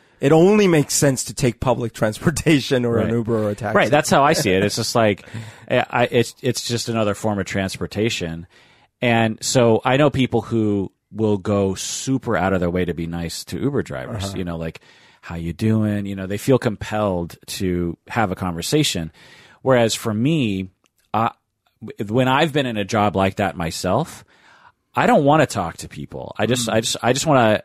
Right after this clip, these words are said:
Speaker 2: listen to the radio, or if, you know, if, if I talk to everyone, I'd probably go crazy. I just wanna, like, chill
Speaker 1: Yeah.
Speaker 2: and, you know, for me, you know, that's
Speaker 1: Yeah.
Speaker 2: just,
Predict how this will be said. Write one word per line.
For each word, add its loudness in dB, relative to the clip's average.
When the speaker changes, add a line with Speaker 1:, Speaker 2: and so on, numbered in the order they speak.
Speaker 2:
listen 2
to 4
the 6
radio, 6
or 4
if, -2
you 0
know, 4
if, -2
if 0
I 6
talk 0
to 0
everyone, 2
I'd 0
probably 2
go -4
crazy. -2
I -2
just -8
wanna, 0
like, 0
chill 2
Speaker 1:
Yeah. 4
Speaker 2:
and, -6
you -2
know, 2
for 0
me, 2
you -6
know, 2
that's 2
Speaker 1:
Yeah. -2
Speaker 2:
just, -4